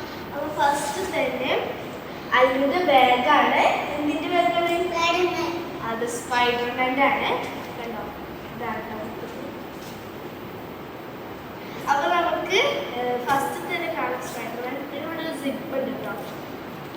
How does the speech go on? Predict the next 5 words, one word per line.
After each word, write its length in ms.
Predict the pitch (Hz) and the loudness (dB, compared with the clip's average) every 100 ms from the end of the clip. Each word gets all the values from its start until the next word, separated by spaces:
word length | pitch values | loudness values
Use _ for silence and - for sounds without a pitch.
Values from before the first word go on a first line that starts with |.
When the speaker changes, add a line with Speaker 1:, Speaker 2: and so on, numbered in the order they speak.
| - - | -12 -6
Speaker 1:
ഇവിടെ 220 | 285 330 330 | 0 2 4
വേണമെങ്കിൽ 560 | 302 277 262 262 269 302 | 4 4 2 0 0 2
അവർക്ക്, 440 | 277 240 - 285 339 - - - - | 2 0 -2 -4 -2 -2 -4 -10 -8
ഉം, 320 | 226 226 226 226 - - - - - - - - - - - - - - - - - - - - - - | -6 -4 -4 -4 -6 -10 -10 -10 -10 -8 -8 -8 -10 -10 -10 -10 -10 -8 -6 -6 -6 -8 -8 -10 -10 -10
കണ്ടോ? 220 | 262 226 | -6 -6